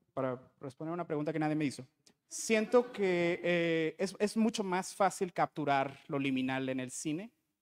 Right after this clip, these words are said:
porque, porque podemos cambiar el cuadro, podemos cambiar la apertura, podemos hacer que el espectador vea más de cerca, más de lejos.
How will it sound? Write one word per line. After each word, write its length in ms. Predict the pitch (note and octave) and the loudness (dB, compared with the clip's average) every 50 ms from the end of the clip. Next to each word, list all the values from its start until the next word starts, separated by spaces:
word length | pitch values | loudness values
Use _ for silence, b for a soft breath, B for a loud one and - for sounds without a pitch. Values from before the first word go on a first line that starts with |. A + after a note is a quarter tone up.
| _ _ _ _ _ _ _ _ _ | _ _ _ _ _ _ _ _ _
porque, 640 | - D#3 C#3 C3 - - - C#3 C3+ C3 B2 C3 - | -4 -4 -4 -4 -8 -10 -6 -6 -4 -4 -6 -6 -8
porque 220 | - D#3 - - | -8 -10 -8 -10
podemos 920 | - - D#3+ E3 D3 D#3 E3 E3 E3 E3 E3 E3+ - - - - - - - _ _ _ _ _ _ _ _ _ - | -6 -4 -2 0 2 2 2 2 2 0 0 -2 -4 -6 -8 -10 -12 -14 -18 _ _ _ _ _ _ _ _ _ -4
cambiar 760 | - F3+ D#3 D#3 D3 - D#3 D3 C#3+ C#3+ C#3+ C#3+ C#3 - - - - - - - | -2 -2 -2 -2 -4 -6 -4 -4 -2 -2 -2 -2 -4 -6 -10 -18 -20 -20 -20 -16
el 260 | - E3+ C3+ C3 B2+ | -12 -10 -10 -10 -10
cuadro, 540 | - - D#3 E3+ D#3 D#3 D#3 E3 E3 E3 D#3+ | -6 0 2 4 4 4 2 0 -4 -4 -6
podemos 380 | - C#3+ B2+ B2+ C3+ C3+ C3+ - | -8 -8 -6 -4 -4 -4 -6 -8
cambiar 400 | - D3+ C3+ B2 B2 C3 C3 C3 | -6 -6 -4 -4 -4 -4 -6 -6
la 100 | C3+ C3 | -6 -8
apertura, 560 | - - B2+ - - - E3+ E3 E3 D#3+ D3+ | -8 -10 -12 -12 -10 -8 -6 -4 -2 -4 -4
podemos 440 | - D#3 C#3 C#3 C#3 D3 D3 C#3+ - | -4 -4 -4 -2 -2 -2 -2 -4 -6
hacer 260 | C#3+ - - E3+ D#3 | -6 -4 -2 -2 -2
que 80 | - F3 | -2 -2
el 40 | |
espectador 560 | E3+ - - E3+ D#3 - D#3 C#3+ D3 D3 C#3 C#3 | -2 -2 -4 -6 -4 -2 -2 0 0 -2 -2 -2
vea 180 | D3 D3 C#3+ | 0 0 0
más 260 | C#3 C#3 C#3 C#3+ C#3+ | 0 0 -2 -4 -4
de 80 | C#3 C#3 | -6 -10
cerca, 560 | - - D3+ C#3+ C#3+ - - D3 C#3+ C#3 C#3 - _ _ _ _ _ | -8 -6 -6 -6 -6 -6 -6 -6 -6 -6 -6 -10 _ _ _ _ _
más 260 | - C3+ C3 C3+ B2+ | -6 -4 -4 -4 -4
de 80 | - D3 | -6 -6
lejos. 400 | C3+ C3+ B2+ - D#3 C#3 - b | -6 -6 -6 -8 -10 -12 -12 b